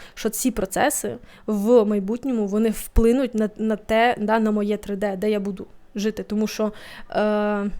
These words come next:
скажімо так, ці всі процеси, вони впливають, е, на зовнішність, ну, на зовнішнє, да, те, що мене оточує. Хоча, звісно,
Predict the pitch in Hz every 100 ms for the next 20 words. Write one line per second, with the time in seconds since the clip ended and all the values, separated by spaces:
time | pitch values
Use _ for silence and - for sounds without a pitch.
0 | - - - - - - - - - -
1 | 220 233 220 220 214 - - - - 262
2 | - 226 220 - 240 370 - 220 208 214
3 | 233 - - 226 202 208 262 214 214 -
4 | - - - - - 208 208 208 - -
5 | 220 220 220 220 214 226 214 202 - 202
6 | 196 - - 226 214 208 226 226 226 240
7 | 214 - 202 240 233 233 214 208 208 196
8 | 226 214 - - - - - - 208 208
9 | 226 330 233 -